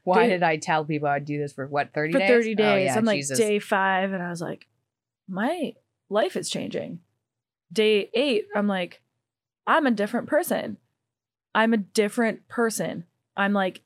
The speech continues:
Speaker 2: in my body again. I'm happier."
Speaker 1: Mm.
Speaker 2: Like, it was, like, direct depression beater, mood defeater every single time. So if I'm ever, like,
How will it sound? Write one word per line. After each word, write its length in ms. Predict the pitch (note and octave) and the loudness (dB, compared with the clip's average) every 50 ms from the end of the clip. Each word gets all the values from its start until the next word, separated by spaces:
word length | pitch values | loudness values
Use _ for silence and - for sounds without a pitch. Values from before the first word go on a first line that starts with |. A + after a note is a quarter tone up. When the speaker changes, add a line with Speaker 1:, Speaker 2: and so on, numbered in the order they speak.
| _ - | _ -6
Speaker 2:
in 240 | - G3+ A#3 B3+ C4+ | 0 2 2 4 4
my 160 | C#4 C4+ B3 | 4 4 4
body 400 | G#3+ G#3+ G3+ F#3+ F#3 F3+ F3+ F3 | 4 4 4 2 2 0 0 -2
again. 500 | F3 E3+ E3 E3 D#3+ D#3 D#3 E3 F#3+ - _ _ _ _ _ - | -2 -2 -2 -4 -4 -4 -4 -6 -6 -8 _ _ _ _ _ -4
I'm 300 | - F#3+ F3+ E3+ D#3+ D#3+ | -2 -2 0 -2 -4 -6
happier." 840 | - - - B3 C4+ C#4+ C#4+ - G#3+ F#3+ F3 E3 E3 E3 E3 F#3 | -8 -6 -2 0 0 0 0 0 0 0 2 2 2 0 0 -2
Speaker 1:
Mm. 60 | E3 - - _ _ _ _ - | -6 -8 -18 _ _ _ _ 0
Speaker 2:
Like, 220 | G#3 G#3+ G#3 G#3+ | 0 0 2 2
it 80 | A#3+ C4 | 2 2
was, 220 | C#4 D4 B3+ B3 | 2 0 0 2
like, 360 | C4+ A#3+ G#3+ G3 - - _ | 2 2 2 0 -4 -8 _
direct 800 | - G#3 G3+ F#3 E3+ F3 G3 G3 G3 A3+ G#3 _ - - - - _ _ _ _ _ _ _ _ _ _ _ F3 | -2 0 0 0 0 0 2 2 2 0 -2 _ -14 -14 -14 -14 _ _ _ _ _ _ _ _ _ _ _ -4
depression 1040 | - G3+ E3+ - - - G#3+ G3+ G3 G3+ - - A3+ G#3+ G#3 G3+ F#3 - D#3 D#3 - | -4 -4 -4 -4 -6 -2 0 0 0 0 0 -2 0 0 0 0 0 -2 -6 -6 -4
beater, 480 | G3+ G3+ G3+ F#3+ G3 G3 G3 G3 F#3 | -2 -2 0 0 2 2 2 0 0
mood 600 | E3+ F#3+ G3 G3 G3+ G#3 G3+ G3+ G3+ F3 F3 - E3+ | 0 0 0 2 2 2 2 2 0 0 -4 -4 -4
defeater 680 | G3+ F#3+ - - G#3 G3 F3+ F#3 F#3 F3+ F3+ F3+ F3 _ _ _ _ _ _ _ _ - | -4 -4 -2 -2 -2 0 2 2 2 2 0 0 -4 _ _ _ _ _ _ _ _ 0
every 280 | A3 A3+ G#3 G#3 A3 G#3 | 0 2 2 2 0 0
single 240 | - G#3+ G3+ F#3+ | 0 0 0 0
time. 400 | F#3 G#3 F#3 F3 E3+ - - F3+ _ _ _ _ - | -2 -2 -2 -2 -4 -4 -6 -8 _ _ _ _ -2
So 140 | - A3+ G#3+ | 2 2 4
if 200 | F#3+ - A3+ B3 | 4 2 2 2
I'm 180 | A#3 A3+ G#3+ | 2 2 2
ever, 280 | G3 G#3+ G3+ A3 G#3+ G3+ | 2 0 2 0 0 0
like, 300 | G3 F#3 F#3 F#3 - | 0 0 0 -4 -6